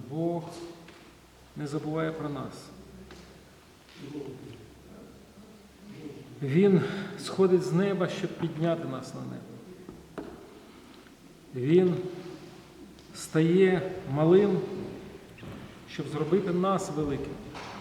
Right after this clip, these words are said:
І недаремно сьогодні читається Євангелія про гірчичне зерно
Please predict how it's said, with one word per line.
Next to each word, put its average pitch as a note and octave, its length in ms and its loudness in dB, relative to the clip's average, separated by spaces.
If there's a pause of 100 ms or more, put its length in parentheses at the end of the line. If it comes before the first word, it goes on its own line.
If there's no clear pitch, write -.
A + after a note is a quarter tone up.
(440)
І G3 80 4
недаремно F#3 440 6
сьогодні E3+ 400 2
читається E3 500 2
Євангелія D#3 520 2
про D#3 420 2 (480)
гірчичне D#3+ 560 2
зерно D#3+ 400 6